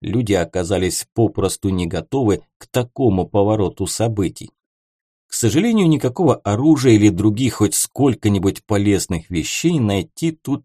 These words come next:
не удалось, не считая пары бутылок водки и тушенки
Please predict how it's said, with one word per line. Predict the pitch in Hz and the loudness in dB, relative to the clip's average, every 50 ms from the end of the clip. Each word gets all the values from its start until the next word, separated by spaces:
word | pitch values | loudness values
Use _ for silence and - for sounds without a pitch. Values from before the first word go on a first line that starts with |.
| _ | _
не | 113 113 | -2 0
удалось, | 120 123 123 113 139 135 123 104 101 95 92 - - - _ _ _ - | 0 0 -2 -2 -2 -2 0 0 0 0 -2 -4 -6 -10 _ _ _ -4
не | 113 131 127 | -2 0 0
считая | 120 - - - 104 - - 98 95 90 85 - _ _ | -2 -2 -4 -6 -6 -4 -2 -2 -2 -2 -4 -6 _ _
пары | 117 113 107 95 95 | 0 0 2 0 0
бутылок | 90 85 92 92 - - 95 87 82 80 - | -2 -2 -4 -6 -4 -4 -4 -4 -4 -4 -6
водки | 87 90 110 123 113 - - - 98 | -4 0 0 0 0 -2 -4 -6 -6
и | 90 | -6
тушенки | 82 - - 90 - - - 143 139 131 120 131 117 - | -6 -6 -8 -10 -8 -6 -6 -4 -4 -4 -2 -2 -2 -2